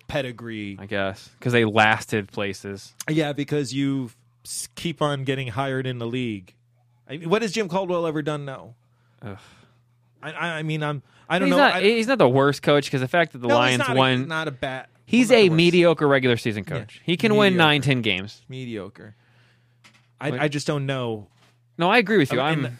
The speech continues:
Speaker 1: in the, in the, when, you know, when we watched, uh, last year with the Browns in the preseason, and they're, all the coaches are sitting at the table together.
Speaker 2: Oh yeah, your, your famous, your favorite
Speaker 1: Yeah,
Speaker 2: scene.
Speaker 1: it's
Speaker 2: Yeah.
Speaker 1: my favorite scene. But now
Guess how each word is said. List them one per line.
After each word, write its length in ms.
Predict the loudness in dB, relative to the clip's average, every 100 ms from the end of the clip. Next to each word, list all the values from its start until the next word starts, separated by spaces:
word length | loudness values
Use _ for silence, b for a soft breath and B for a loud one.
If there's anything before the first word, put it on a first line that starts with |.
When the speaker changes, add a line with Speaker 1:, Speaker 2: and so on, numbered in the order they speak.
| -10
Speaker 1:
in 100 | -6
the, 60 | -6
in 40 |
the, 40 | -6
when, 140 | -8
you 120 | -4
know, 220 | -4 -4 b _
when 160 | -8 -6
we 120 | -6
watched, 420 | -4 -6 -8 -8
uh, 260 | -6 -4 -6 -12 _ _ _ -6
last 380 | -4 -4 -6
year 220 | -6 -4 -4
with 180 | -6
the 60 | -8
Browns 580 | -6 -6 -6 -10 -14 -18
in 160 | -16
the 60 | -16
preseason, 720 | -10 -10 -8 -10 -10 -12 -14 b b b
and 340 | -10 -8 -8 -10
they're, 160 | -10 -6
all 140 | -6
the 60 | -4
coaches 360 | -6 -6 -10
are 60 | -10
sitting 280 | -8 -8 -10
at 100 | -14
the 80 |
table 340 | -12 -10 -10 -10
together. 260 | -10 -4
Speaker 2:
Oh 40 | 0
yeah, 240 | 2 2
your, 260 | 2 0 -2
your 180 | 0 -2
famous, 460 | 0 0 0 -2
your 140 | -2 0
favorite 320 | 4 4 2
Speaker 1:
Yeah, 40 | -4
Speaker 2:
scene. 200 | -4 -2
Speaker 1:
it's 120 | 0
Speaker 2:
Yeah. 60 | -2
Speaker 1:
my 80 |
favorite 280 | -2 -4 -4
scene. 200 | -4 -2
But 180 | -4 -4
now 280 | -6 -6